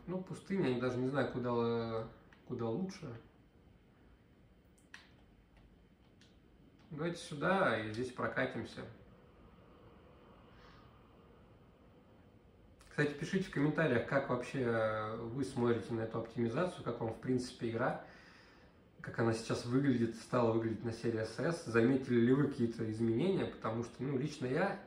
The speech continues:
заметил их не сразу. Они есть, да, но немного. Ну, днем это выглядит так. Не шедевр, не шедевр, но, опять же,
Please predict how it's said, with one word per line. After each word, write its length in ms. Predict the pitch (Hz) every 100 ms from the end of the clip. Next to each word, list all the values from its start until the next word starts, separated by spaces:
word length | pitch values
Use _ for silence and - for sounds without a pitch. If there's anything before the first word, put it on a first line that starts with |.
| - -
заметил 420 | 117 131 165 127
их 120 | 127
не 80 | 120
сразу. 360 | 117 120 113 104
Они 240 | 104 127
есть, 400 | 139 233 226 - -
да, 340 | 120 160 156
но 420 | 120 123 135 123 - - - - - - - - - - - - - - - -
немного. 500 | 113 117 113 104 101
Ну, 160 | 120 202
днем 320 | - 139 170
это 140 | 143 139
выглядит 460 | 139 135 127 117
так. 340 | - 185 190 - - - - - - - - - -
Не 200 | 117 196
шедевр, 760 | - 120 135 160 160 156 156 - -
не 160 | 127 147
шедевр, 600 | - 147 113 113 113 110
но, 800 | 107 131 180 190 185 170 139 - - - - - -
опять 380 | 120 120 117 107
же, 240 | 113 -